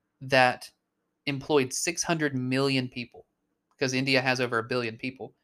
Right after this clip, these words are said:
So six hundred million people were able to find a job because of that. It raises wages. So it prioritizes creating job opportunities to areas with the greatest needs, I E lower income areas.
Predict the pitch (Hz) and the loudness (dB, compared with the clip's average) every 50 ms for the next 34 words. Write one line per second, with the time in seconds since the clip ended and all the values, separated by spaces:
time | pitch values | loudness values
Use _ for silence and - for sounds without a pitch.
0 | _ _ _ _ - - 131 - 190 185 - - 190 170 147 135 139 135 143 147 | _ _ _ _ -10 -4 -2 -2 -2 -2 -2 -2 0 0 0 -2 -2 -2 0 2
1 | 156 160 156 143 131 135 - 135 131 135 - 117 123 - _ _ _ _ _ _ | 2 2 0 0 -2 -2 -4 -6 -6 -6 -10 -14 -16 -16 _ _ _ _ _ _
2 | _ _ _ _ - 135 123 123 - _ _ _ _ 143 147 143 147 139 - - | _ _ _ _ -2 -2 -2 -2 -4 _ _ _ _ 2 2 2 2 0 -4 -6
3 | - - 127 127 123 117 117 - 120 117 120 117 120 - - 117 113 - - - | 0 2 2 2 2 -2 -4 0 0 0 0 0 -4 -8 -8 -6 -6 -6 -6 -8
4 | 113 - - _ _ _ - 135 131 131 127 120 120 123 127 120 - 139 143 143 | -8 -8 -12 _ _ _ -6 -6 -4 -2 -2 -2 -2 -4 -6 -6 -2 -2 -2 -2
5 | 135 - - - - - _ _ _ _ _ _ _ _ - - 233 190 - - | -4 -8 -14 -18 -18 -18 _ _ _ _ _ _ _ _ -2 2 2 2 2 0
6 | - _ _ _ _ - _ - 165 160 - - - 165 165 165 156 165 185 202 | -8 _ _ _ _ -20 _ -4 -4 -4 -4 -2 2 4 6 6 8 8 6 6
7 | 196 - 196 156 151 151 151 160 - - - 143 135 135 139 151 - 143 135 135 | 6 6 6 6 6 6 4 -2 -8 -6 -4 -2 -2 -2 -2 -2 0 0 0 2
8 | 139 147 147 147 160 - 185 180 180 175 180 185 180 - - - - 165 180 180 | 2 2 2 0 -2 -8 -6 -6 -6 -4 -6 -6 -4 -6 -8 -6 -2 -2 0 0
9 | 180 180 175 175 175 - 165 156 - 147 151 151 151 156 151 - - - - _ | 0 -2 -4 -6 -8 -8 -8 -6 0 2 4 4 4 2 0 -4 -8 -10 -14 _
10 | 139 143 143 143 139 127 117 117 117 - - - 131 139 139 135 135 135 143 139 | -10 -6 -4 -2 -2 -2 -4 -6 -10 -14 -6 0 2 2 2 2 0 -4 -4 -2
11 | 135 135 135 135 135 - - 135 135 139 139 135 135 135 139 139 139 - 147 131 | 0 0 -2 -2 -6 -12 -6 -4 -2 0 0 0 -2 -2 -6 -6 -4 -6 -4 -6
12 | 127 127 _ - 147 151 151 151 131 113 - - - - - | -6 -8 _ -2 0 0 0 0 -2 -4 -8 -12 -14 -14 -14